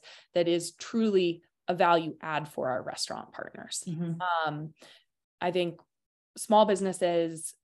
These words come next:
Speaker 1: small i-, independently owned restaurants are going through a transformative time where they have to have new opportunities coming to the table that are actually ways that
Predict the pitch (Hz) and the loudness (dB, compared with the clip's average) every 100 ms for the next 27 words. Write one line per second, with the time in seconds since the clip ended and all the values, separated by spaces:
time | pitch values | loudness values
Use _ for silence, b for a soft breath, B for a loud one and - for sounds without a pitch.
0 | _ - - 202 196 - - 190 - 196 | _ -6 2 2 2 -2 -6 -6 0 2
1 | 214 196 196 165 170 160 156 160 151 - | 2 0 -2 -2 -2 -2 -2 -2 -4 -4
2 | 143 139 135 - - b b _ _ - | -4 -4 -6 -12 -20 b b _ _ 2
3 | 175 170 160 147 - 202 196 190 165 170 | 6 8 6 2 0 2 4 2 -2 -2
4 | 165 165 160 - 160 - 165 156 220 208 | 0 0 0 -4 -10 -8 -10 -2 2 2
5 | 170 156 - 147 143 135 - b b - | 2 -4 -6 -8 -8 -12 -16 b b -2
6 | 180 165 160 - 185 175 - - 190 - | 2 0 -2 4 4 4 0 2 2 0
7 | 180 175 170 170 156 156 165 160 156 156 | -2 -2 0 -2 -2 -4 -6 -6 -6 -6
8 | 151 - 151 151 156 156 - 160 160 156 | -8 -8 -8 -8 -10 -10 -8 -6 -6 -4
9 | 143 - - 165 170 - 185 160 156 156 | -6 -6 -4 -2 -2 -4 0 0 0 -2
10 | 151 147 B B - 180 180 165 160 160 | -4 -6 B B -4 2 4 4 2 -2
11 | 156 - _ _ - 170 160 | -8 -16 _ _ -10 0 0